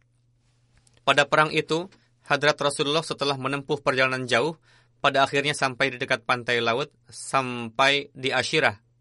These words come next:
daerah Yanbu. Dan meskipun tidak bertempur dengan Quraisy, namun saat itu beliau menempuh satu perjanjian dengan kabilah Banu Mudallij,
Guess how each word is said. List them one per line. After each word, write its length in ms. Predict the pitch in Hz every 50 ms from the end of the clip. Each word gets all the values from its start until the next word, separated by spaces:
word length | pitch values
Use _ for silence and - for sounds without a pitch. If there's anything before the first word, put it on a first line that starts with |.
| _ _ _ -
daerah 320 | 131 131 127 127 131 120
Yanbu. 400 | 123 127 143 139 127 117 113 104 - _ _ _ _ _ _ _ _ _ _ _ _ _ _ _ _ _ _ -
Dan 200 | 135 143 139 139
meskipun 480 | 139 127 - 160 151 - 165 160 151
tidak 240 | - 147 135 131 -
bertempur 480 | 135 135 135 - 156 143 - 139 135 127
dengan 160 | 123 127 123
Quraisy, 520 | 113 123 117 113 113 147 - - - -
namun 280 | - 127 123 135 147 139
saat 240 | - 135 127 123 -
itu 160 | 131 156 139
beliau 240 | 123 123 127 143 143
menempuh 400 | 131 131 127 123 113 - 139 -
satu 200 | 147 135 143 120
perjanjian 560 | - 123 123 123 117 113 110 110 110 123 151 147
dengan 240 | 123 123 120 117
kabilah 360 | 113 - 117 110 117 117 117 113
Banu 240 | 113 117 113 117 113
Mudallij, 520 | 113 113 110 113 104 104 120 143 143 -